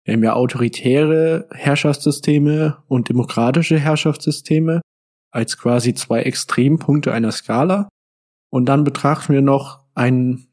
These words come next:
mittlerweile sehr weit verbreiteten Zwischenfall, und zwar die Hybridsysteme,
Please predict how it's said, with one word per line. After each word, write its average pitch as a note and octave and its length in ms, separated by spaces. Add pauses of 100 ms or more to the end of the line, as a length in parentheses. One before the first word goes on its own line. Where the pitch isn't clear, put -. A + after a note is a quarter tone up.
(180)
mittlerweile D3 920
sehr C3+ 360
weit C3 180
verbreiteten C3 920
Zwischenfall, D#3+ 680
und - 140
zwar B2 180
die A#2+ 160
Hybridsysteme, B2+ 960